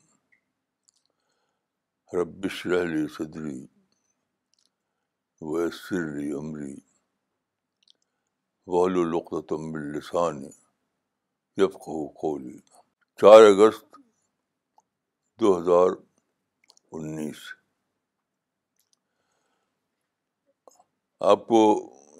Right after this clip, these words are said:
شاید یاد ہوگا کہ پچھلے ہفتہ جب سوال جواب کا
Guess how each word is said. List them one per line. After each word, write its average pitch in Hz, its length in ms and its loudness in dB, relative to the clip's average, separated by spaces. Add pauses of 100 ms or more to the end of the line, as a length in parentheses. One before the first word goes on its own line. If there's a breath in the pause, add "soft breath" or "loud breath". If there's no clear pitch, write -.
(160)
شاید 95 320 0
یاد 90 180 4
ہوگا 78 480 -4 (1400)
کہ 104 80 -4
پچھلے 92 520 -6
ہفتہ - 240 -6 (3250)
جب 95 220 -4
سوال 92 420 2
جواب 95 360 6
کا 90 480 2